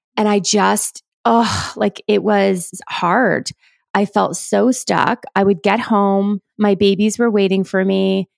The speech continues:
They would spend one half an hour with me before bedtime because they went to bed, of course, really early 'cause they were such young babies. There was just one night that I turned to my husband, Dan, and I said, "I can't. I, I have to hire.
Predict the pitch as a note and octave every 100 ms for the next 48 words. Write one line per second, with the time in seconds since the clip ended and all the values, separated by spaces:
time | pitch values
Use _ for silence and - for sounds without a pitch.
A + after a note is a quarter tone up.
0 | - F#3+ G3 G3+ D#3 - - F#3+ G3+ G3+
1 | F3+ F#3 A3 G#3 G3 G#3+ G3 F#3 F#3 F3+
2 | F3+ F#3 F3 F3+ - F3+ D#3+ F3 - F3
3 | E3+ F3+ F3+ - F3 E3 - _ F#3 E3+
4 | E3 - E3+ E3 - - - D#3 D#3+ -
5 | - _ - F3 E3+ - G3+ F#3 F#3 -
6 | F#3 F3 E3+ - F3 - - _ F3+ E3+
7 | E3 E3+ - F3+ F#3 F3 F3 - - _
8 | F#3+ A3+ A3+ A3 G3 G3+ G#3 G#3 F#3 G3
9 | G3 F#3+ G3+ F#3 F#3 F3+ F3+ E3 F3+ E3+
10 | D#3+ E3 E3 E3 D#3+ D3 C#3 C#3+ - -
11 | _ _ F#3 F#3 F3+ - F3+ F3+ A3+ C4
12 | D3+ A#2 F3